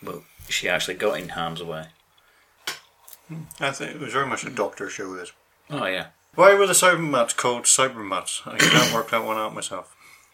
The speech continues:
Speaker 2: 'Cause they went over mats? I don't know.
Speaker 1: No. But I'm thinking the lone surviving Cybermat at the end could probably do with a spin-off.
Speaker 2: Spin-off.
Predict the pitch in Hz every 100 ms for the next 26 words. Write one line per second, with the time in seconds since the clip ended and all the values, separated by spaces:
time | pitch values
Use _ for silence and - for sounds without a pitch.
0 | - - - - - 110 104 104 101 107
1 | 113 113 - - 104 90 90 90 _ _
2 | _ _ _ - 135 143 - _ _ _
3 | - - 143 143 139 147 143 135 127 127
4 | 120 127 127 120 - 113 117 117 113 107
5 | - 110 107 92 92 92 - 95 87 98
6 | 95 85 - _ - _ _ _ _ -
7 | 98 107 101 92 98 95 87 - - 85
8 | 80 - - - - - 110 101 95 -
9 | -